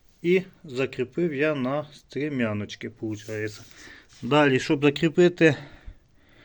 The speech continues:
гідроциліндра, ну, виточив я таку бабишку, е,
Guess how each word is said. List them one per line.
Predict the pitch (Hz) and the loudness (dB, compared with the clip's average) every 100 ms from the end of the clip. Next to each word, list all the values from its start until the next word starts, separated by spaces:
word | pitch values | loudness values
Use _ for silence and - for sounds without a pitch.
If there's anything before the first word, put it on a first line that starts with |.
| _ _ _ - - - _ - | _ _ _ -20 -20 -20 _ -4
гідроциліндра, | 139 180 180 196 220 226 156 123 - - - - - - _ _ 302 | -2 4 4 6 8 10 10 8 4 -8 -14 -16 -20 -20 _ _ -4
ну, | 262 | 0
виточив | 165 180 143 131 | 0 -2 -2 -2
я | 135 | -2
таку | - - 131 120 113 _ _ _ _ _ _ _ _ _ _ - | -2 -2 0 0 -2 _ _ _ _ _ _ _ _ _ _ -14
бабишку, | 135 151 208 220 - 180 - _ - - | -2 2 4 4 2 -6 -8 _ -18 -10
е, | 135 120 | -8 -8